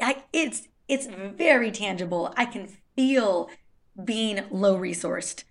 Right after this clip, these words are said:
Um, I feel like I'm finally kind of crawling out of this low resource place, but man, it's crappy and it affects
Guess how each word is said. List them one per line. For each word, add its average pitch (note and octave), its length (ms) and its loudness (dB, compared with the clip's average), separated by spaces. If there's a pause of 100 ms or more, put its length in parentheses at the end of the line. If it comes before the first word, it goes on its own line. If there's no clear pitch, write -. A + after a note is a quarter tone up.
(240)
Um, F#3 360 2
I G#3 120 0
feel G3+ 140 -4
like G#3+ 140 0
I'm G3 100 -6
finally F#3+ 440 0
kind F#3 260 -6
of F3 120 -8
crawling F3+ 420 -4
out F3+ 180 0
of F#3+ 80 -4
this F#3+ 180 -4
low F#3+ 160 0
resource F#3 480 -4
place, B3 440 -2 (280)
but A3 140 -2
man, A#3 280 4
it's C4 240 0
crappy - 540 0 (460)
and A3+ 180 2
it B3+ 140 4
affects C#4 340 0